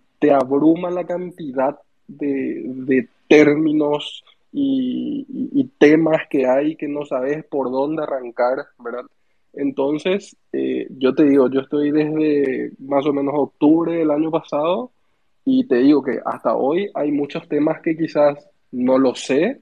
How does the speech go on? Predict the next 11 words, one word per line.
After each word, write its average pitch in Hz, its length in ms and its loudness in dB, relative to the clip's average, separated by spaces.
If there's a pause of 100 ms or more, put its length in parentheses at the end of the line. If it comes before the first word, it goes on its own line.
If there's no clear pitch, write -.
capaz 131 300 0
lo 147 140 -2
escuché, 151 640 -2
te, - 180 -6
te, 131 300 -4
te - 160 -10
puedo 143 240 6
decir 143 240 2
alguito, 165 560 2 (400)
y 190 80 4
después 190 340 2